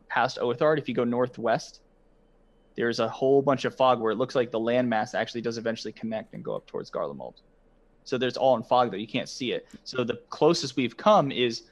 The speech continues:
the ruins of Rabanastre and possibly Gratika Greatwood, if it's, if that's what's near there.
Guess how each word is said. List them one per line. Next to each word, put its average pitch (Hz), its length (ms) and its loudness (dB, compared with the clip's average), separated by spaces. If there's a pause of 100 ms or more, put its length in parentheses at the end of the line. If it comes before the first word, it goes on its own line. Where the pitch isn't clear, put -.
(260)
the 123 80 0
ruins 139 280 4
of 135 100 -2
Rabanastre 127 760 2
and 117 180 -2
possibly 147 600 -2
Gratika 139 560 -6 (420)
Greatwood, 165 340 -4
if 127 120 -8
it's, 113 140 -20
if 123 120 -8
that's 120 320 -2
what's 143 200 -8
near 156 140 -6
there. 170 220 0